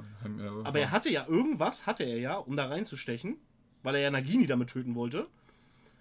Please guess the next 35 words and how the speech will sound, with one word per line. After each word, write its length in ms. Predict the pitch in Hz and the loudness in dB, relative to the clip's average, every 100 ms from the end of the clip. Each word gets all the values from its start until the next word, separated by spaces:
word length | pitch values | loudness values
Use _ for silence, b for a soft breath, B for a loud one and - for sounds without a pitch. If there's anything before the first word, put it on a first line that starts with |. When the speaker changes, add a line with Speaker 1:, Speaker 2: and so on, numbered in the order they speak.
| b | b
Speaker 2:
Und 120 | 156 143 | -4 0
dann 160 | 147 | 0
hat 140 | 160 151 | 0 0
ja 160 | 139 | 0
Voldemort 400 | 131 165 175 147 | 2 0 0 -4
ihn, 240 | 139 127 117 - - _ _ _ _ _ - - - | -2 -2 -4 -14 -20 _ _ _ _ _ -20 -16 -8
na? 220 | 123 262 _ | -6 -6 _
Speaker 1:
Ist 200 | - - | -20 -16
es 80 | - | -8
nicht 100 | 123 | -8
vielleicht 240 | - 117 - | -4 -4 -4
noch 120 | 110 | -10
der 300 | - 117 127 | -6 -2 -2
Zahn, 380 | - 131 131 127 | 0 2 2 2
den 220 | 117 113 | 0 0
ihm 120 | 113 107 | 0 -2
Ron 240 | 101 117 | -2 -4
zugeworfen 560 | - 180 160 170 170 185 | -4 -6 -2 -2 -2 -6
hat? 200 | 196 - _ _ _ _ _ _ _ _ _ _ _ _ _ _ _ _ _ _ _ _ - | -6 -10 _ _ _ _ _ _ _ _ _ _ _ _ _ _ _ _ _ _ _ _ -16
Speaker 2:
Hatte, 200 | - 127 120 | -10 -10 -10
aber 160 | 113 110 | -10 -8
da 80 | 107 | -4
müsste 280 | 117 - | -4 -4
Ron 200 | 120 117 | -4 0
doch 140 | 113 - | -2 -4
zwei 380 | - - 196 160 | -12 -6 -4 -4
haben. 120 | - | -2
Speaker 1:
Ja, 80 | 117 | 0
dann 120 | 107 | 0
hat 80 | 107 | -2
er 80 | 104 | -4
vielleicht 240 | 117 104 | -4 -4
auf 80 | 104 | -6
mich 100 | 107 | -6
gehört. 280 | 117 139 143 | -8 -8 -10